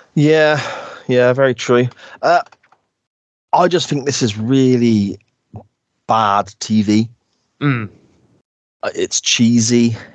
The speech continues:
Speaker 1: It's badly acted. And again, we're, we're talking about two guys here who, they're N F L players. They're, they're, they're professional, you know, foot-, they're American football players. They're already out of their comfort zone with regards to being in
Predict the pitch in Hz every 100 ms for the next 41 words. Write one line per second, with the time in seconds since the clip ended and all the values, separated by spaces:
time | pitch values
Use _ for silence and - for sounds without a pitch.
0 | - - 82 - - - 98 98 92 98
1 | - - 117 117 - - _ - 202 180
2 | 165 127 131 127 - 175 202 175 156 131
3 | 104 - 127 101 104 101 87 - - -
4 | - 92 78 - _ _ _ _ _ _
5 | _ _ _ - 139 139 117 113 80 -
6 | 53 50 101 98 85 101 101 98 - 92
7 | 95 - 92 85 - _ _ _ - 90
8 | 71 - - - 101 98 95 - 87 67
9 | 50 - - - _ _ _ _ _ _
10 | _ _ _ _ _ _ - 117 120 170
11 | 175 139 113 107 110 92 80 - 90 95
12 | 73 87 85 90 82 - 82 92 90 85
13 | 85 87